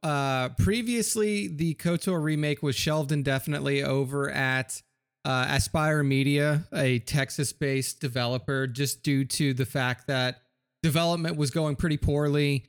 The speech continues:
Uh, they were over budget. Timeline was insanely longer than they expected.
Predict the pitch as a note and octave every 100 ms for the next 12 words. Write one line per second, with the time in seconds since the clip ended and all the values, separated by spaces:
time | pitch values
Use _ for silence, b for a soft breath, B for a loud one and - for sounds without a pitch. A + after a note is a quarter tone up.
0 | _ _ - C3 B2+ B2 C#3 C#3 D3+ D#3
1 | D#3+ D#3+ C#3+ C#3 C3+ C#3+ C#3 C#3 _ -
2 | D3+ D3+ D3+ D3 D3 C#3+ C3+ C3 C#3 C3
3 | - D3+ C#3+ D3 D3 C#3+ C3+ C3+ C3+ C#3
4 | C3 C3 C3 C3 B2 - - C#3+ C#3+ -
5 | C#3+ C#3